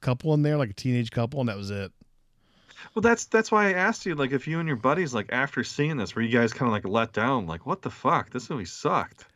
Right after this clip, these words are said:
Speaker 1: I remember, well, I had a f-, my, my friend that was hardcore horror. I remember he was just, like, kinda, like, ang-, like, not angry about it, but he's just kinda like, "Man, it was, like, not good," you know?
Speaker 2: Yeah, he was disappointed.
Speaker 1: Yeah, disappointed. It's like, like,
Speaker 2: For
Speaker 1: shitty
Speaker 2: good
Speaker 1: way
Speaker 2: reason.
Speaker 1: to end it, you know?
Speaker 2: Yeah. Yeah,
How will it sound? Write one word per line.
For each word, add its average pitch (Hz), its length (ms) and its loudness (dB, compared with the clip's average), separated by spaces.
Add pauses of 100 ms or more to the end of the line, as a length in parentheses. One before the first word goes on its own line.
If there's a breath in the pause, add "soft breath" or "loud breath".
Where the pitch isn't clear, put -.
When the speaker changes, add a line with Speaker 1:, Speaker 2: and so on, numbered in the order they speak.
(440)
Speaker 1:
I 147 120 2
remember, 196 480 4
well, 160 160 6
I 160 100 8
had 180 140 6
a - 20 2
f-, - 220 -6
my, 143 180 0
my 139 180 2
friend 160 300 4
that 147 80 0
was 131 100 -4
hardcore 127 440 0
horror. 123 300 0
I - 20 2
remember 120 280 2
he 131 140 2
was 117 160 2
just, 101 120 -6
like, 113 120 -6
kinda, 117 180 -2
like, 101 240 -6
ang-, 113 340 -2
like, 110 240 -6
not 147 320 0
angry 135 360 4
about 131 220 4
it, - 20 2
but 127 80 0
he's 127 100 0
just 117 140 -6
kinda 127 140 -2
like, 110 160 -4
"Man, 123 260 0
it 117 80 -4
was, 117 160 -8
like, 107 140 -4
not 113 280 -2 (160)
good," 101 460 -8
you 101 140 -10
know? 95 260 -8 (100)
Speaker 2:
Yeah, 120 220 4
he 110 80 4
was 101 100 -2
disappointed. 98 640 -2
Speaker 1:
Yeah, 110 120 0
disappointed. 110 580 -2
It's 101 120 -2
like, 104 120 -4 (100)
like, 110 160 -6 (220)
Speaker 2:
For 120 80 2
Speaker 1:
shitty 147 160 2
Speaker 2:
good 131 160 6
Speaker 1:
way 127 80 2
Speaker 2:
reason. 117 180 2
Speaker 1:
to 110 60 -2
end 110 160 0
it, 95 160 -8 (100)
you 110 140 -8
know? 101 260 -8 (240)
Speaker 2:
Yeah. 85 380 -6 (580)
Yeah, 82 240 -10